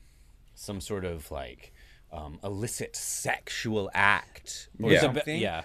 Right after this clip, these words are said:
Speaker 1: or even, like, drugs or something. Uh, that's what I took from
Speaker 3: And
Speaker 1: it.
Speaker 3: if
Speaker 2: It's
Speaker 3: I
Speaker 2: the
Speaker 3: can know
Speaker 2: sexual act. It's
Speaker 3: It's
Speaker 2: not
Speaker 3: the
Speaker 2: drugs.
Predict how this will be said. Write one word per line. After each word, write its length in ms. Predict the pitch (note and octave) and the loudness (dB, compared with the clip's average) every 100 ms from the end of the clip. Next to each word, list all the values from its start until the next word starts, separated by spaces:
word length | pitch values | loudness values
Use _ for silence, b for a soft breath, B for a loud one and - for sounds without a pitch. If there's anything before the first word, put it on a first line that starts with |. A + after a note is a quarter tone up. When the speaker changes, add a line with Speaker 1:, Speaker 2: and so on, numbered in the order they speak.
| - | -6
Speaker 1:
or 260 | A2 A2+ A2 | 0 2 2
even, 320 | A2 G#2+ F#2+ | 2 0 -4
like, 240 | E2 - | -8 -12
drugs 760 | - E2+ G2 A2 A2 F#2 - - | -12 -2 2 4 2 -6 -12 -12
or 60 | |
something. 600 | F2+ F#2 D#2+ D2+ D2 D#2+ - b b b - | -10 -10 -10 -10 -12 -12 -16 b b b -6
Uh, 80 | F#2+ | -2
that's 220 | A2+ - | -2 -2
what 180 | G2+ F#2+ | -2 0
I 160 | F#2 | 0
took 260 | F2+ E2+ - | -2 -8 -12
from 160 | - D#2+ | -8 0
Speaker 3:
And 100 | D3+ | 2
Speaker 1:
it. 40 | |
Speaker 3:
if 40 | G#2+ | 4
Speaker 2:
It's 60 | |
Speaker 3:
I 60 | D3 | 4
Speaker 2:
the 40 | - | 4
Speaker 3:
can 100 | - A2 | 8 8
know 40 | |
Speaker 2:
sexual 240 | A2 G2+ F2 | 6 2 0
act. 260 | E2 - | 0 -4
It's 120 | F2 C3 | -6 -2
Speaker 3:
It's 80 | |
Speaker 2:
not 60 | G#2 | 0
Speaker 3:
the 40 | |
Speaker 2:
drugs. 60 | F#2 | 0